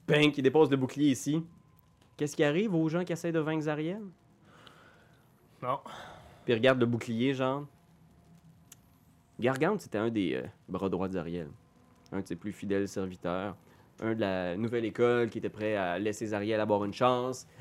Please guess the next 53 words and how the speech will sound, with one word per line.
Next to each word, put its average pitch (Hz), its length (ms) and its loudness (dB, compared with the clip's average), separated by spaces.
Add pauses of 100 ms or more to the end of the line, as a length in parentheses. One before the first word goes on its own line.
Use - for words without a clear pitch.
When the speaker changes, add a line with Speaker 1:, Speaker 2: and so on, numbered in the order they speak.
Speaker 1:
à - 40 -8
s'imposer 123 500 0
dans 127 100 4
la 113 120 6
guerre 120 180 4
contre 110 180 -4
les 110 100 2
démons. 127 280 4
Puis, 127 300 2
euh, 113 200 4 (580)
un - 60 -4
moment 117 120 4
donné, 135 160 4
il 123 40 6
a 110 40 4
essayé 107 140 -4
de 107 60 -4
la 104 80 0
renverser. 95 400 -8 (1900)
Je 107 80 -6
sais 147 120 -4
qu'ils 147 120 4
ont 131 80 6
envoyé 123 280 4
le 127 80 0
bouclier 120 240 -4
dans 123 100 2
le 110 60 -2
monde 113 180 0
matériel 110 460 0
pour 104 160 -4
être 95 120 -2
sûr 110 280 -2
qu'on 90 640 -6
leur 92 100 -2
voit 90 160 -6
pas 104 80 -6
de - 60 -8
sitôt. - 340 -6 (140)
Bang, 208 200 -2
qu'il 139 140 -6
jette 120 240 -2
à 107 60 4
la 95 80 2
table. 110 320 -2 (880)
Peut-être 196 220 -2
que 135 80 4
Zariel 123 300 6
serait 127 140 0
intéressé 107 420 -2
aussi 107 180 -10
de 107 40 -4
l'avoir. 107 360 -4